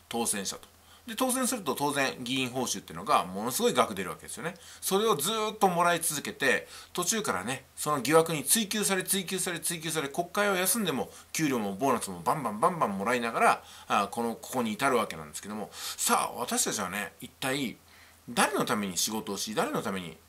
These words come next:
働いてるんでしょうね。こういうふうな上級国民を楽に食べさせるため、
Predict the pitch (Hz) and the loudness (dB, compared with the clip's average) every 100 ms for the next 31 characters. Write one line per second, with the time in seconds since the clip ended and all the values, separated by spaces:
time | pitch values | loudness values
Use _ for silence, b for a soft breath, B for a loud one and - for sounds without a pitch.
0 | _ - - 104 98 95 85 - 143 151 | _ -10 -6 -6 -6 -10 -12 -6 -2 -2
1 | - - - B B - 139 135 135 113 | -4 -16 -20 B B -4 -2 0 0 0
2 | 104 - 107 143 196 180 185 156 139 180 | 0 -4 -6 -4 -4 -2 -2 -2 -2 0
3 | 120 - - 120 - 240 214 - - _ | -2 -4 -10 -4 -2 0 -2 -4 -8 _
4 | _ - 156 196 220 139 95 85 | _ -4 -2 0 0 -2 -4 -6